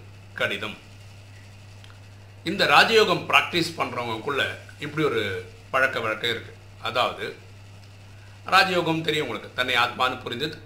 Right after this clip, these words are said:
ஆத்மாவின் தந்தையாகிய சிவனை நினைவு செய்யறது ராஜயோகம். எல்லாரும் இந்த காலகட்டத்துல, கலிகாலத்தினுடைய கடைசியில ஏதாவது ஒரு பிரச்சனையில இருந்து தான் இருக்காங்க. அப்ப என்ன பண்றாங்க? அவங்க பிரச்சனையை பரமாத்மா இடத்துல முறையிடுறாங்க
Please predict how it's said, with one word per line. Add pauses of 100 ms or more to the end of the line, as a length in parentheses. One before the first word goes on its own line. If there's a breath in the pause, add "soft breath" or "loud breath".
(160)
ஆத்மாவின்
தந்தையாகிய
சிவனை
நினைவு
செய்யறது (380)
ராஜயோகம். (1800)
எல்லாரும்
இந்த
காலகட்டத்துல,
கலிகாலத்தினுடைய
கடைசியில (840)
ஏதாவது
ஒரு
பிரச்சனையில
இருந்து
தான்
இருக்காங்க. (1300 soft breath)
அப்ப
என்ன
பண்றாங்க?
அவங்க
பிரச்சனையை
பரமாத்மா
இடத்துல
முறையிடுறாங்க